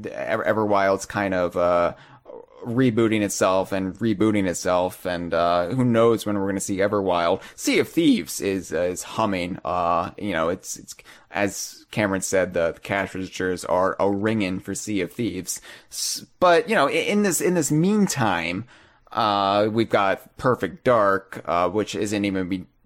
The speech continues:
developed with, you know, Rare's oversight like Battletoads was. But I, I think, you know, a Rare racer, like Rare Replay, it would allow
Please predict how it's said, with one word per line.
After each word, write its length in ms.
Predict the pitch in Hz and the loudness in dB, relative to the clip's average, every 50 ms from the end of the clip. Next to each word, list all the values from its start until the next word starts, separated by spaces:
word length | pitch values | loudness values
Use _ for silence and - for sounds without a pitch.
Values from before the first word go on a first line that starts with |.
| _ _ _ | _ _ _
developed 560 | - 107 87 107 101 104 107 - - _ _ | -4 0 2 2 2 2 2 0 -4 _ _
with, 300 | 92 95 92 - - - | -4 -2 -2 -4 -4 -10
you 60 | 92 | -8
know, 80 | 80 76 | -8 -8
Rare's 580 | - - 92 90 87 85 - - - - - - _ | -4 -4 -2 -2 -2 -4 -4 -8 -12 -14 -16 -18 _
oversight 500 | - 113 117 107 104 - - 101 90 80 | 0 0 2 2 0 -2 0 -2 -2 0
like 220 | 73 90 90 - _ _ _ - | -2 -4 -4 -6 _ _ _ -2
Battletoads 640 | 107 110 120 117 104 - - 87 85 85 85 - | 0 2 2 2 0 -2 -2 -2 -2 -2 -2 -4
was. 460 | - 90 87 85 87 95 98 101 - - - - - - - - - - _ | -2 0 2 2 2 0 0 -6 -12 -16 -18 -20 -20 -20 -20 -20 -20 -16 _
But 180 | - 226 233 233 | 0 2 2 2
I, 300 | - 240 269 285 - 262 | 2 0 0 0 2 0
I 60 | 254 | 0
think, 320 | 240 - - 294 285 285 - | 0 0 -2 -2 -2 0 -2
you 80 | 466 | -2
know, 280 | - - - 330 330 - - - - - - - - - - - - - - | 0 0 -2 -4 -6 -10 -10 -10 -10 -10 -14 -20 -20 -18 -16 -14 -12 -6 0
a 80 | 196 226 | 0 2
Rare 280 | 226 233 262 277 269 247 | 4 4 4 4 4 4
racer, 760 | 226 202 214 226 269 285 - - - 120 110 120 147 196 104 - _ _ _ | 2 2 0 0 0 -2 -2 2 2 2 2 2 0 -4 -10 -14 _ _ _
like 260 | 151 175 190 170 143 | 2 2 2 2 2
Rare 240 | 147 165 170 165 147 | 4 4 6 6 6
Replay, 680 | 131 156 180 196 - - 110 104 95 98 113 147 - | 4 4 2 2 -2 0 2 4 4 4 2 0 -2
it 120 | 82 131 139 | -2 -2 0
would 140 | 110 131 123 | 2 2 4
allow 600 | 131 123 120 117 113 110 107 107 107 117 147 156 | 4 4 4 4 4 4 4 4 4 2 0 -2